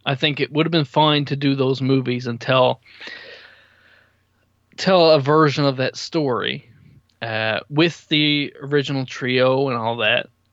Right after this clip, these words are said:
uh, set in the time that it was set and whatever. But I think it would have been much more beneficial to just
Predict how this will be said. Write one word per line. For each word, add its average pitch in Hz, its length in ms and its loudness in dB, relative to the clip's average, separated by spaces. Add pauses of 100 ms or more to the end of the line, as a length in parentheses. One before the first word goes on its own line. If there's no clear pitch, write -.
(440)
uh, 120 380 -4
set - 380 -2
in 156 140 -4
the 147 80 -2
time 131 380 -2
that 139 120 -2
it 143 100 -2
was 139 120 -6
set 117 340 -4
and 123 100 -12
whatever. 123 300 -8
But 123 160 -2
I 127 120 2
think 143 520 -2
it - 100 -4
would 135 200 2
have 135 80 2
been 127 180 -2
much 131 320 -2
more 131 120 2
beneficial 120 640 -2
to 123 180 -4
just 117 500 -2